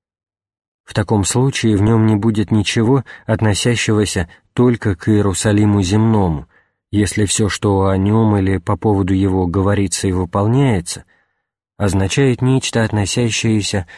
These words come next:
в качестве аллегорического прообраза и к Иерусалиму небесному, а будет только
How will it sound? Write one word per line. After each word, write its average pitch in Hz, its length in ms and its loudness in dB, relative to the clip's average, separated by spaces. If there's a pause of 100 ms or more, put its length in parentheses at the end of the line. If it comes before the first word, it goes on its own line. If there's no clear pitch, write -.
(140)
в - 80 -20
качестве 107 600 -2 (180)
аллегорического 101 1000 0
прообраза 110 880 0 (340)
и 120 180 0
к - 160 -4
Иерусалиму 107 720 2
небесному, 101 800 -2 (840)
а 98 80 -2
будет 123 360 0
только 127 400 0